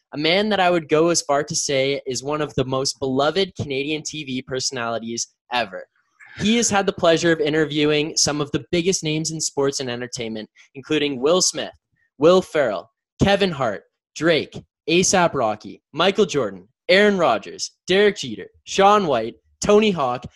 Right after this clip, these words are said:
the list goes on. Please welcome to the show, Cabby.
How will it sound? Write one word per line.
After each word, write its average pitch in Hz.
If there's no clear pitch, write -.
the 165
list 160
goes 143
on. 101
Please 233
welcome 202
to 208
the 190
show, 120
Cabby. 113